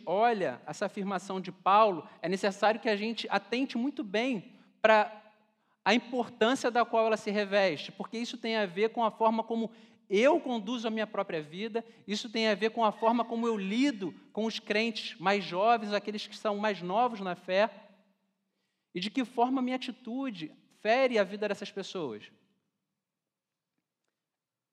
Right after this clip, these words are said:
Então, a liberdade, ainda que ela seja legítima, ainda que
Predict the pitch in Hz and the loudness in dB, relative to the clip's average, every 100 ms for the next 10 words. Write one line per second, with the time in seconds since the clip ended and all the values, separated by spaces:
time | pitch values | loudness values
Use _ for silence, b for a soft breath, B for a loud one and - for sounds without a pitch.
0 | _ _ _ _ _ _ _ _ _ 180 | _ _ _ _ _ _ _ _ _ -10
1 | 180 254 254 214 226 214 185 175 180 226 | -2 0 2 0 0 -2 -4 -2 0 2
2 | 233 160 - 190 202 254 277 277 240 226 | 0 -4 -6 -4 -2 -2 -4 -2 -2 -2
3 | 202 196 208 226 185 151 247 - - 143 | -4 -2 -2 -2 -4 -4 -6 -6 -8 -10
4 | 104 _ _ _ _ _ _ _ _ _ | -12 _ _ _ _ _ _ _ _ _
5 | _ _ _ _ _ _ - 175 233 254 | _ _ _ _ _ _ -6 -2 -2 -4
6 | 226 | -8